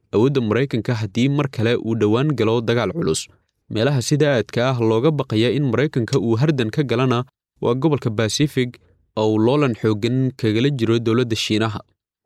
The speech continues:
Haddii aan intaasi kaga gudubno qodobkan, aan markan eegna warbixin ka hadlaysa maxaa ka dambeeya walaaca Shiinaha ee ku wajahan Japan. Ma Tokyo ayaa mar kale doonaysa dhisidda awooddeeda military,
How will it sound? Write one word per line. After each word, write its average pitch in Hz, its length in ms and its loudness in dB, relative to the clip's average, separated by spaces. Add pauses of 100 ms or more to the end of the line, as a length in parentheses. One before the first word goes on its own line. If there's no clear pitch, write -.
Haddii 110 200 0
aan 175 120 2
intaasi 156 320 2
kaga 139 220 2
gudubno 117 420 0
qodobkan, 135 560 0
aan 104 240 -2
markan 131 360 -2
eegna 135 280 0
warbixin 107 480 0
ka 156 160 0
hadlaysa 104 480 0 (360)
maxaa 117 260 0
ka 151 140 0
dambeeya 113 440 0
walaaca 131 320 2
Shiinaha 120 560 0
ee 110 180 -2
ku - 220 -4
wajahan 113 400 0
Japan. 123 400 -2 (380)
Ma 101 100 -4
Tokyo 127 560 0
ayaa 113 160 2
mar 135 160 0
kale 127 240 -2
doonaysa 120 400 0
dhisidda 120 440 -2
awooddeeda 117 420 2
military, 110 580 0